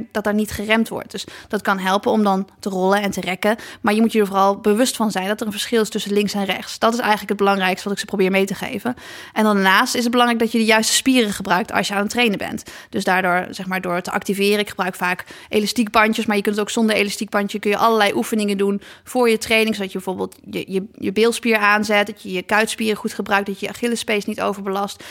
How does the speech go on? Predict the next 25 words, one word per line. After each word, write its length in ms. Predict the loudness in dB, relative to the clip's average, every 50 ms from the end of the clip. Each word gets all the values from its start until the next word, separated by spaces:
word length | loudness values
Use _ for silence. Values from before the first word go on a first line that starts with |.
| -18 -10
er 60 | -4
zijn 160 | -2 0 0
er 60 | 0 0
kleine 320 | 0 2 2 2 0 -2
oefeningetjes 420 | -2 -2 0 0 0 0 -2 -2
die 100 | 0 2
helemaal 280 | 2 4 4 4 4 2
niet 140 | 2 2 2
lang 200 | 2 2 2 2
duren. 440 | 2 2 2 2 2 2 0 -2 -2 -4 -10 -16 -18 -14 -8
Want 140 | -6 -4 -2
het 100 | -2 -2
is 120 | -2 0 0
ook 80 | 2
niet 160 | 2 2 2
zo 140 | 2 0 0
dat 260 | 0 0 -2 -4 -6 -8
als, 240 | -4 -4 -4 -4 -6 -6
als 140 | -6 -4 -2
hardloper 680 | -2 -2 0 0 0 0 0 0 0 2 2 2 0 -2
is 140 | -4 -4
het 120 | -6 -6 -4
vaak, 360 | -4 -2 -2 -2 -4 -6 -14 -10 -4
nou 180 | -2 0 2 2 2 0
ja 60 | -2